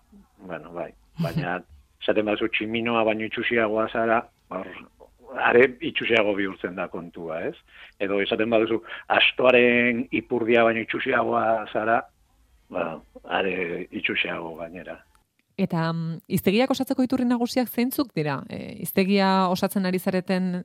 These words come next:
Speaker 3: lagunok egiten, mm, dituzuen bilaketak, ala jendeak egiten dituen ekarpenak?
Speaker 1: Bai, de-, denetarik dago. E, e,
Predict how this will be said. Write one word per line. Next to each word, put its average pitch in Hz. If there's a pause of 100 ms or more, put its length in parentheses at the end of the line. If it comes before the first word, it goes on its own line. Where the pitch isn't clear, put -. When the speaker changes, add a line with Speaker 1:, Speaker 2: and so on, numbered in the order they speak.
Speaker 3:
lagunok 180
egiten, 185 (680)
mm, 170
dituzuen 175
bilaketak, 170
ala 151
jendeak 156
egiten 156
dituen 156
ekarpenak? 147 (840)
Speaker 1:
Bai, 123
de-, 104 (180)
denetarik 120
dago. 104 (260)
E, 95 (680)
e, 110